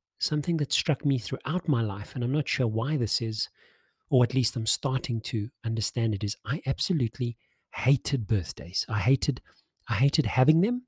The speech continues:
and I hated going to birthday parties. And I kind of reflected on this, um,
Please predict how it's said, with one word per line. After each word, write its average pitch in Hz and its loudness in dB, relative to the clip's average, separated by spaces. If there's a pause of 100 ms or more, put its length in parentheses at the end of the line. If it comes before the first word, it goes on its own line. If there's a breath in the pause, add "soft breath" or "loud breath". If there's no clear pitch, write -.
(200)
and 107 -2
I - 0
hated 120 0
going 113 4
to - -6
birthday 98 -4
parties. 107 -10 (580 loud breath)
And 139 4 (140)
I - -6
kind 165 2
of 127 -2
reflected 120 0
on 110 0
this, - -2 (320)
um, 104 -4